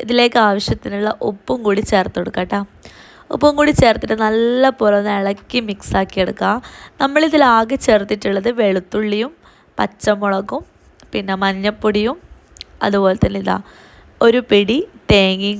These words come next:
കൂടിയാണ് കേട്ടോ. അപ്പോൾ ഒരു കാൽ കപ്പോളം തേങ്ങ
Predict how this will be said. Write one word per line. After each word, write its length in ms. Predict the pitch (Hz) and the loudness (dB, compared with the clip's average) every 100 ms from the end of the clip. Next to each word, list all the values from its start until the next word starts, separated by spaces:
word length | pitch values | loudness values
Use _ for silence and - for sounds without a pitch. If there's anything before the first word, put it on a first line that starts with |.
| 190 | -2
കൂടിയാണ് 360 | 180 175 170 | 0 0 -2
കേട്ടോ. 180 | 175 190 185 - - - - | -4 -4 -6 -10 -20 -12 -6
അപ്പോൾ 160 | 208 277 294 | 2 4 4
ഒരു 100 | 277 262 | 2 2
കാൽ 220 | 220 208 214 | 4 2 0
കപ്പോളം 460 | 254 233 240 233 240 _ - | -2 0 2 4 2 _ -4
തേങ്ങ 260 | 202 190 | -2 -2